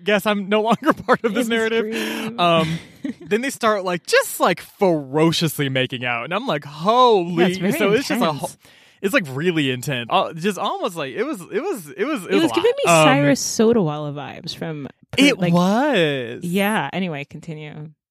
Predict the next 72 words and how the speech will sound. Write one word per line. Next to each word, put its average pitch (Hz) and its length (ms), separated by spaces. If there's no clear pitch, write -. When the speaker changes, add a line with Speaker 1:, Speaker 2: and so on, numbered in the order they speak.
Speaker 2:
Pervine 220 320
Mystery 190 260
Speaker 1:
Which, 175 100
Speaker 2:
Girl. 160 120
Speaker 1:
um, 131 360
Speaker 2:
Pervine's 180 300
not 151 120
in 143 100
this 139 120
book, - 140
Speaker 1:
yeah, 117 260
Speaker 2:
though. 185 60
Speaker 1:
exactly. 143 400
Speaker 2:
Not 165 60
even 165 80
Speaker 1:
What 143 80
Speaker 2:
by - 60
Speaker 1:
Else 147 80
in 147 60
Malboro 226 180
Speaker 2:
reference. 262 120
Speaker 1:
Hill? 285 280
Check 135 200
that 180 120
out. 202 140
Yeah, 180 200
check 127 200
out 156 100
that 202 100
episode 185 300
Speaker 2:
Mm-hmm. 214 80
Speaker 1:
too. 220 180
But, 196 160
um, 160 360
but 294 100
yes, 131 220
but 202 140
basically, 262 460
so 214 140
it - 20
was 190 100
giving 240 280
that, 156 160
and 147 100
it 151 80
was 151 160
like, 135 100
ooh, 190 220
wow. 135 260
So 160 140
Leland's 156 340
like, 117 100
"Wow, 170 200
that 190 160
was, 143 220
that 185 160
was 160 120
something." 208 380
But 127 100
before 190 300
she 185 120
leaves, 160 240
she's 139 140
like, 127 180
"Hey, 214 120
by 202 240
the 262 80
way, 196 180
can 233 180
you 381 80
just, - 200
like, 370 180